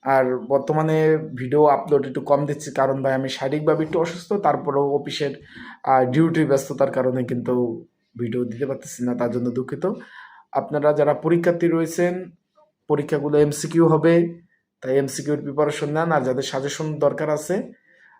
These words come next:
আহ, এই সাজেশনটা একদম আপডেট, দুই হাজার পঁচিশের, স্ক্রিনের উপর নাম্বার রয়েছে, ডেসক্রিপশন বক্সে নাম্বার রয়েছে, এই নাম্বারে মেসেজ করতে পারেন, যোগাযোগ করতে পারেন, যোগাযোগ করে সাজেশন নিয়ে আপনারা পড়তে পারবেন। ভালো থাকবেন, সুস্থ থাকবেন,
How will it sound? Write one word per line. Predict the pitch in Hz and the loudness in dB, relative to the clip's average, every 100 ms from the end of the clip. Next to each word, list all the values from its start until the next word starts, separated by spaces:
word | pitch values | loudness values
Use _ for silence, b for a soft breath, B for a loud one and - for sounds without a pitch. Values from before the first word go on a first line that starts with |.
| _ | _
আহ, | 147 131 127 123 104 | 0 2 2 0 -4
এই | 135 131 | -6 -4
সাজেশনটা | 143 143 139 147 147 | -2 -4 -4 -2 0
একদম | 143 131 131 | 0 0 0
আপডেট, | 131 127 117 - - - | -2 -2 -6 -8 -16 -6
দুই | 131 | 0
হাজার | 131 127 | 2 0
পঁচিশের, | 139 143 - 117 - b b b b 139 | -2 -6 -6 -8 -10 b b b b -14
স্ক্রিনের | - 151 147 | -8 -4 -2
উপর | 139 147 | 0 0
নাম্বার | 143 139 143 | 0 0 0
রয়েছে, | 151 151 170 | -2 -2 -4
ডেসক্রিপশন | 139 - 143 - 139 | -4 -8 -10 -8 -6
বক্সে | 135 - | -6 -6
নাম্বার | 139 139 139 | -4 0 0
রয়েছে, | 139 151 160 | 0 -4 -4
এই | |
নাম্বারে | 135 127 127 | -2 -2 0
মেসেজ | 123 123 139 | 0 -2 -4
করতে | - - 151 | -12 -10 -6
পারেন, | 156 160 | -4 -4
যোগাযোগ | 135 127 135 139 | -4 -2 -2 -4
করতে | 139 143 | -8 -4
পারেন, | 139 175 214 B B B B _ | -4 -4 -8 B B B B _
যোগাযোগ | 123 135 131 131 | -4 0 0 -2
করে | - 151 220 B B _ | -2 0 0 B B _
সাজেশন | - 127 123 127 | -6 -4 -2 -4
নিয়ে | 123 123 | -2 -2
আপনারা | 117 120 | -2 -6
পড়তে | 117 120 113 110 | -6 -8 -8 -4
পারবেন। | 117 110 90 - _ _ - | -2 -4 -6 -12 _ _ -6
ভালো | 127 139 | 0 0
থাকবেন, | 147 143 156 | 2 0 0
সুস্থ | 151 147 160 | -2 -6 -4
থাকবেন, | 156 147 170 170 | -2 4 4 4